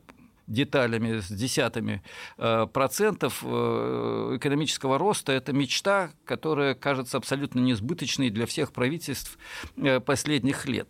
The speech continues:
Э, в Китае шесть с половиной процентов — это был, э, результат кризиса. До этого китайская экономика развивалась более высокими темпами, м, достигая десяти-одиннадцати процентов в год в определенные периоды.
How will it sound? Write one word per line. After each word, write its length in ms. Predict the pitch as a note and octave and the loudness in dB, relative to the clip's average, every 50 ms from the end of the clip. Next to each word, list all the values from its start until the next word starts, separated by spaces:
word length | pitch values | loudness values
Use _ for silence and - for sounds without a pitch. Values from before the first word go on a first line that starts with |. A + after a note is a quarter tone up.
| - - | -8 -4
Э, 220 | B2+ B2 A2+ A2 | 0 0 0 0
в 80 | - - | 0 -2
Китае 720 | - C#3 - - G3 G#3 G3+ F#3 F3 E3 D#3 D3 C#3 B2+ | -6 -6 0 2 2 4 4 2 2 0 0 0 0 0
шесть 420 | - - E3+ D#3+ C#3+ - - - - | -2 -2 -2 -2 -2 -2 -6 -10 -12
с 140 | - - | -12 -10
половиной 460 | - - C#3 C#3 C3+ C3+ C3+ B2+ B2 A2+ | -4 0 2 2 2 4 4 2 2 0
процентов — 680 | - A#2+ A#2+ - - F#3 F#3+ F3+ - D#3 B2 - D3 | 0 -4 -4 -2 -2 -4 -4 -2 -2 -4 -4 0 -2
это 200 | C#3+ C#3 - C3 | -2 -2 0 -2
был, 400 | G#2+ G#2+ C#3 C#3 B2+ A#2+ - - - - - - - - - - - | 0 2 2 0 0 -2 -6 -16 -20 -20 -20 -18 -18 -18 -18 -10 -2
э, 480 | A#2 A2+ A#2 A#2 A#2 A2+ A#2 A#2+ A#2+ B2 | 0 2 2 2 2 2 4 4 4 4
результат 640 | C3 A2 B2 D3 B2 - - D#3+ D3+ C#3 - - - | 4 2 2 0 -2 0 2 2 2 2 0 -8 -8
кризиса. 500 | - E3 E3+ A2+ A2+ A2+ - - G2 F#2+ | -4 -2 0 2 0 0 0 -2 -4 -2
До 100 | F#2+ B2+ | 0 -2
этого 260 | C#3 C3+ - C#3 B2+ | -2 -2 -2 -6 -6
китайская 440 | - - - C3 A#2 - - B2+ A#2 | -6 -2 0 0 0 0 -2 -6 -4
экономика 460 | - B2 A2+ C3 C#3 B2+ A#2+ - A#2 | -2 0 0 2 2 0 0 0 -2
развивалась 540 | G#2+ F2 G#2+ G#2+ G#2+ A#2 A2 G#2 - - - | -2 -2 -2 0 0 0 0 0 -2 -8 -8
более 440 | - G#2+ G2 B2+ D#3 C#3 A2+ A2+ G#2+ | -6 -2 2 4 4 4 4 2 0
высокими 540 | F#2+ G#2+ - - B2 G#2+ - - - F#2+ F#2+ | -2 -4 -6 -4 -6 -6 -4 -4 -4 -4 -4
темпами, 500 | - C#3 D3 D3 C3 - B2+ A2+ A2+ G#2+ | -2 -2 -2 -2 0 0 0 2 2 2
м, 520 | F#2+ F2+ F2+ F#2 G#2 G#2 G2 G2 - C#3 | 0 0 -2 -2 -2 -2 -2 -4 -6 -4
достигая 440 | A#2 A2+ - - A#2 G2+ G#2+ A#2+ A2 | -4 -4 -4 -4 -4 0 0 0 0
десяти-одиннадцати 720 | G2 G#2+ - - - C3 B2 G2+ G#2+ A2 G2 - - - | 0 -2 -6 -6 -4 -2 -2 0 0 -2 -2 -2 -6 -8
процентов 540 | - - G#2 G2+ - - G2 F2 - G2+ F#2+ | -6 -2 -2 -4 -2 -4 -6 -6 -6 -6 -6
в 20 | F#2 | -4
год 240 | G2+ A2+ G#2+ - - | -2 -2 -2 -2 -2
в 80 | G#2 | -4
определенные 560 | F#2+ - - G#2 G2 G#2 F#2+ F#2+ F2+ F#2 F#2+ F2 | -4 -2 -2 -2 0 0 0 0 0 0 -2 -4
периоды. 440 | - - G2+ F2 D#2+ - - - | -4 -6 -6 -6 -6 -8 -8 -12